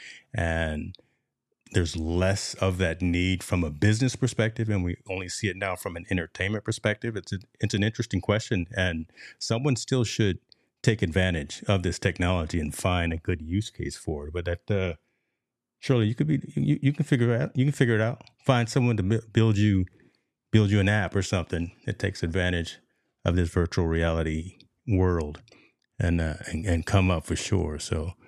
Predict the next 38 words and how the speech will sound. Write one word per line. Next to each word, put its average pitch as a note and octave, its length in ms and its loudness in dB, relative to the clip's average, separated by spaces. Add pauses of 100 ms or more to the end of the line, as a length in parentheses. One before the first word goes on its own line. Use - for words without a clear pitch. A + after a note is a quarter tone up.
(220)
let A#2 60 8
me F#2+ 80 6
see - 140 0
if F2+ 120 2
we F2+ 60 0
got F2+ 120 4
any E2+ 160 2
other D#2 180 0
questions F2 520 2
or F2+ 120 0
any D#2+ 120 -4
comments F2+ 440 -2
coming G2 240 2
in. G2 160 0
Again, A#2+ 320 0
y'all, A2+ 260 -4
I'm A#2 140 -2
just A#2+ 220 -4
here A2+ 420 2 (1200)
taking A#2+ 320 2
over A2 280 4
for A2 240 2
a G#2 40 4
minute, G#2+ 380 4 (640)
causing G#2+ 320 6
some F#2+ 160 0
trouble, G2 360 0
pushing G2+ 400 2
buttons, F#2+ 500 0 (460)
blowing G2+ 400 4
up G2 140 0
the F2+ 100 0
stream F#2+ 500 2
and F#2 100 0
everything. F2 600 0
But, F2 300 -2
uh, E2+ 180 2 (640)
uh, F#2 260 -2